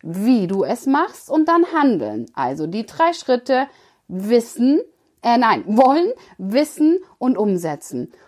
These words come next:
Und natürlich ganz wichtig, daran glauben, dass es funktioniert.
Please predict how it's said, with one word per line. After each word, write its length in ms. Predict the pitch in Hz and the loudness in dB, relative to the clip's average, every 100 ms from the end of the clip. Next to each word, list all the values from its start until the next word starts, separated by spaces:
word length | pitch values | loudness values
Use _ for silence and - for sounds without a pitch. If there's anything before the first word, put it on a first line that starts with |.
| _ | _
Und 240 | - 359 466 - - - | 0 2 2 -2 -14 -6
natürlich 500 | 214 - 247 233 - | -4 -2 -4 -4 -2
ganz 320 | 214 233 - | -2 -2 -4
wichtig, 400 | 196 202 208 202 | -8 -8 -12 -6
daran 320 | 175 170 170 | -4 -2 -4
glauben, 400 | 170 147 165 202 | -2 -2 -2 -4
dass 220 | 170 156 | -6 -8
es 120 | 190 - | -10 -8
funktioniert. 800 | 190 180 - 175 143 80 - | -6 -6 -6 -6 -4 -6 -12